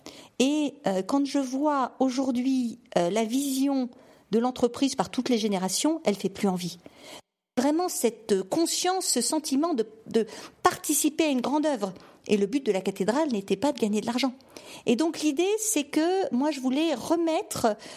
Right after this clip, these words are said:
dans l'entreprise cette, euh, cette opportunité pour chacun de s'y réaliser, et de s'y réaliser au,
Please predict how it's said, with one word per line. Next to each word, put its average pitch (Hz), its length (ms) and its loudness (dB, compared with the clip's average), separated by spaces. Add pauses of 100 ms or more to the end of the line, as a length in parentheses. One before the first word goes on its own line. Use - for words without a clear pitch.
(140)
dans 349 160 2
l'entreprise 330 840 0 (340)
cette, - 600 0
euh, 226 880 0 (300)
cette 285 260 0
opportunité 339 600 0
pour - 160 -2
chacun 294 320 0
de 302 40 -2
s'y - 160 0
réaliser, 247 580 0 (220)
et 226 100 4
de - 60 -6
s'y 285 140 2
réaliser 277 440 0 (160)
au, 247 120 2